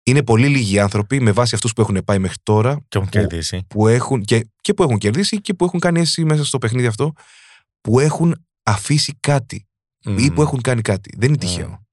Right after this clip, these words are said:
Speaker 2: Ε, δε-, σίγουρα δεν είναι τυχαίο.
Speaker 1: Και πόσο μάλλον ειδικά τα τελευταία χρόνια, τα τελευταία δέκα χρόνια, δεν είναι καθόλου τυχαίο το ότι δεν υπάρχουν να πεις,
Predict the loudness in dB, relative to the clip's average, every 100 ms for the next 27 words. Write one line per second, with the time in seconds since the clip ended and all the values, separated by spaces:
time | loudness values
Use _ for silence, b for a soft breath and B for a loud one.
0 | _ -6 -4 -4 -6 -6 -6 -8 -12 -14
1 | -6 -2 0 2 2 2 2 0 -2 0
2 | 0 0 -2 -2 -2 -4 -2 -2 0 -2
3 | -4 _ _ _ _ -2 0 2 2 2
4 | 0 0 -2 -2 0 0 0 0 2 0
5 | 0 -2 -4 -6 -6 -6 -2 -2 -2 -6
6 | _ -2 0 -2 -2 -4 -4 -10 B B
7 | B B 0 0 0 0 -2